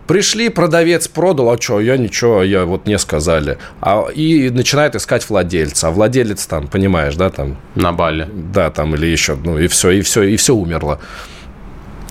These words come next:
Speaker 1: Начали водить уголовку. Дело сдвинулось с,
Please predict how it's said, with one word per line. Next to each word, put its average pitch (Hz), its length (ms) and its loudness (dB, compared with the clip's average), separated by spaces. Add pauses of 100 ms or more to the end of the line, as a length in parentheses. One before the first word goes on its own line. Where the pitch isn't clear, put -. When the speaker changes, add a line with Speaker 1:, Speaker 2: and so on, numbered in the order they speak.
(140)
Speaker 1:
Начали 156 380 2
водить 127 360 0
уголовку. 107 640 0
Дело 131 360 2
сдвинулось 104 680 0
с, - 300 -2